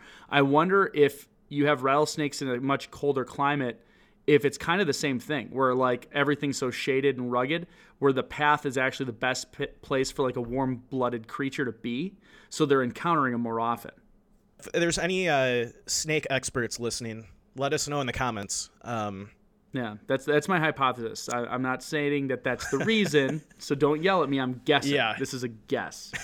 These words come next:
Speaker 2: <laughs>
Speaker 1: So, yeah, outside of just, uh, rugged terrain, there's some exposure potential, lack of shelter that you'll see once you're reaching high elevations.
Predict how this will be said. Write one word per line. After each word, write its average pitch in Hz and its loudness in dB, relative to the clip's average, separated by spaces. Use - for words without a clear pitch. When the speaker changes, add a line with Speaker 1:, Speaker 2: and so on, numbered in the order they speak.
Speaker 2:
<laughs> 139 -8
Speaker 1:
So, - 0
yeah, 233 6
outside 202 4
of 196 2
just, 175 -6
uh, 156 4
rugged 170 2
terrain, 139 -2
there's 151 4
some 151 0
exposure 151 4
potential, 135 -2
lack 135 0
of 127 -2
shelter 143 0
that 135 0
you'll 131 -2
see 135 -4
once 127 -4
you're 131 -4
reaching 127 -4
high 120 -2
elevations. 143 -2